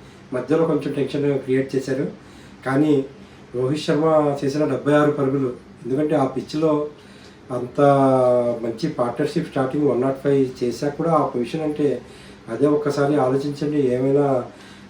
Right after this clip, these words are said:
ఏ ఇరవైకో ముప్పై, ముప్పైకో ఫస్ట్ వికెట్ పడిపోయి ఉంటే దాని తర్వాత చాలా టెన్షన్ అయి ఉండేది. కానీ ముందు ఒక గట్టి పునాది వేశారు వీళ్ళు. వేశాక మ్యాచ్ అలా జరగడం జరిగింది.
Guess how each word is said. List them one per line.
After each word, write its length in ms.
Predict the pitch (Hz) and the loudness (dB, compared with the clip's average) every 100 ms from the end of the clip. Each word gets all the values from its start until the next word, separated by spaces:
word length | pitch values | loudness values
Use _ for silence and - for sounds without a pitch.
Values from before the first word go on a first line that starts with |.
| 120 | 0
ఏ 300 | 123 135 139 | 4 6 6
ఇరవైకో 400 | 135 143 143 143 | 6 2 4 2
ముప్పై, 340 | 139 127 131 131 123 120 117 113 110 117 | 4 2 2 2 2 0 -2 -6 -6 -6
ముప్పైకో 640 | 120 139 135 143 139 131 120 | -4 -2 0 2 2 0 -2
ఫస్ట్ 180 | 127 139 | -6 -4
వికెట్ 260 | 139 147 143 | -2 -2 -2
పడిపోయి 280 | 131 143 | -2 0
ఉంటే 220 | 139 135 135 | 0 0 -2
దాని 200 | 131 117 | -2 -4
తర్వాత 420 | 120 131 127 131 | -4 -4 -4 -4
చాలా 120 | 120 | -6
టెన్షన్ 300 | 123 117 131 | -6 -8 -6
అయి 220 | 131 131 | -4 -4
ఉండేది. 400 | 127 127 131 143 185 - - - - - - | -4 -6 -6 -6 -8 -14 -20 -20 -20 -20 -8
కానీ 400 | 127 135 131 123 120 | -2 0 0 -2 -8
ముందు 340 | 120 123 139 131 | -8 -2 0 0
ఒక 160 | - 127 120 107 90 - - - - - - - - 113 | 0 -4 -4 -6 -10 -14 -20 -20 -20 -20 -20 -20 -12 -10
గట్టి 600 | - 139 131 113 107 98 90 117 | -6 2 2 2 -4 -10 -10 -8
పునాది 380 | 117 123 131 | -4 -2 2
వేశారు 300 | 123 117 135 | 0 0 -2
వీళ్ళు. 320 | 135 139 185 214 | 0 0 -2 -4
వేశాక 460 | 139 120 135 127 135 123 120 110 | -6 -6 -6 -6 -4 -4 -4 -8
మ్యాచ్ 320 | 117 123 - | -8 -8 -8
అలా 180 | 117 110 | -8 -6
జరగడం 340 | 110 107 123 123 | -8 -8 -8 -8
జరిగింది. 460 | 110 123 135 165 | -6 -6 -6 -8